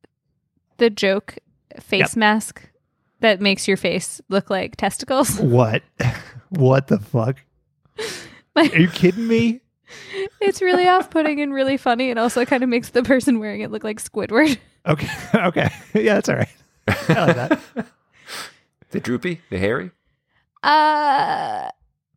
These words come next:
Speaker 1: no. They're, like, well, droopy. They're kinda sculpted looking, like, wrinkly.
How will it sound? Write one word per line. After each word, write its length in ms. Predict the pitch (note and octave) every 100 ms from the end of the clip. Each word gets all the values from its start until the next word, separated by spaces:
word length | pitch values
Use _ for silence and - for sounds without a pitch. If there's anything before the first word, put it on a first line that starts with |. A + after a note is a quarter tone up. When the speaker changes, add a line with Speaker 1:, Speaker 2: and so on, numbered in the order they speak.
| _ -
Speaker 1:
no. 680 | C4 B3+ C4+ C#4+ A#3 G3
They're, 220 | G#3 A3+ A3
like, 360 | A3 A3 - -
well, 180 | C#4 D4+
droopy. 440 | B3 D4+ - A3+
They're 160 | G3 G#3+
kinda 340 | - B3+ C4+
sculpted 640 | C4+ - A#3 G#3+ - A3 G#3+
looking, 480 | A3 G#3+ G3 F#3+ -
like, 200 | F#3+ F3+
wrinkly. 600 | F#3 G3 C#4 F4+ G4